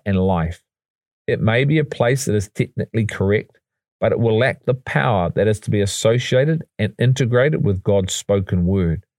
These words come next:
The seed will lack substance. In other words, anyone can preach the words of Christ,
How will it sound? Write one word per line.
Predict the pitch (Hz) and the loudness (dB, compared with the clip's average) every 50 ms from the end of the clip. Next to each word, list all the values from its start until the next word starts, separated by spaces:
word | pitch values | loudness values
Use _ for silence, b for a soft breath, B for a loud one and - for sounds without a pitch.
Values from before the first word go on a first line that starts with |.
| _ _ _ _ _ _ _ | _ _ _ _ _ _ _
The | - 104 | -4 -2
seed | - - - - 117 123 131 135 127 | -2 -2 0 0 0 2 2 2 2
will | 127 135 120 107 | 2 2 2 2
lack | 98 95 - - - | 2 2 0 -2 -6
substance. | - - - - 113 110 117 - - - 80 80 123 123 - - - _ _ _ _ _ _ _ _ _ _ _ _ - | -8 -4 -2 0 0 0 -2 -6 -6 -6 -4 -4 -4 -6 -10 -16 -20 _ _ _ _ _ _ _ _ _ _ _ _ -2
In | - 110 | 0 0
other | 117 127 143 170 175 | 2 2 4 4 4
words, | 131 104 98 95 90 90 82 - - _ - | 4 2 2 2 2 0 -2 -4 -6 _ -2
anyone | 120 139 156 170 170 160 156 | 0 2 2 2 2 2 2
can | 156 - 120 110 | 2 2 0 0
preach | - - 113 113 - - | 0 -2 -2 -2 -4 -4
the | - 107 | -2 -2
words | 98 90 101 110 117 120 110 101 - | 0 0 2 2 2 0 0 -2 -2
of | 92 - - | -4 -6 -8
Christ, | - - 123 117 104 78 76 - - - | -8 -4 -2 -2 0 -2 -4 -6 -10 -16